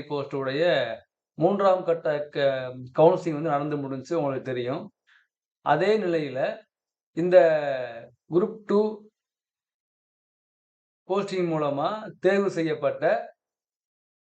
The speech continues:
ஹைவே டிபார்ட்மெண்ட்டை சேர்ந்த நூத்தி எண்பது பேருக்கு அப்பாயின்மெண்ட் ஆர்டரை நம்ம மாண்புமிகு சி எம் வந்து வழங்கியிருக்காங்க நேத்து.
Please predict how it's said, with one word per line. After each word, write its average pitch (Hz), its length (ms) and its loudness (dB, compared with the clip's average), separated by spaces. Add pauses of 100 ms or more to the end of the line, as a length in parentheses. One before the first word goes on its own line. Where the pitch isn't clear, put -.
(320)
ஹைவே 202 340 4
டிபார்ட்மெண்ட்டை 160 640 -2
சேர்ந்த 135 400 -4 (260)
நூத்தி 196 400 -4
எண்பது 160 340 0
பேருக்கு 139 420 -4 (120)
அப்பாயின்மெண்ட் 156 640 -2
ஆர்டரை 135 360 0 (720)
நம்ம 165 180 2
மாண்புமிகு 160 580 -2 (380)
சி - 240 2
எம் 165 160 2
வந்து 143 240 -4
வழங்கியிருக்காங்க 131 640 -2
நேத்து. 131 380 -2